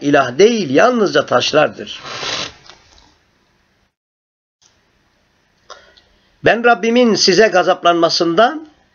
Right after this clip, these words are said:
size azap in-, indirmesinden, azap etmesinden ve sizi yok etmesinden korkarak size nasihat ediyorum. Başka bir gayem yok."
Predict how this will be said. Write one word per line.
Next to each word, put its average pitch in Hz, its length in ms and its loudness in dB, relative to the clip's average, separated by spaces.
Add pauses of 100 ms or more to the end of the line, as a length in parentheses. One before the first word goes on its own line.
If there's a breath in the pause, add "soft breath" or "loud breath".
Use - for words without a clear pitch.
(240)
size 156 580 2
azap 214 640 2
in-, 160 360 2 (200)
indirmesinden, 143 1080 2
azap 139 300 0
etmesinden 143 880 0 (280 loud breath)
ve 185 100 4
sizi 185 320 -2
yok 185 200 0
etmesinden 151 640 0
korkarak 147 600 0
size 123 260 -2
nasihat 113 420 -2
ediyorum. 104 640 -2 (960)
Başka 160 300 2
bir 135 140 -8
gayem 117 340 0
yok." 143 520 0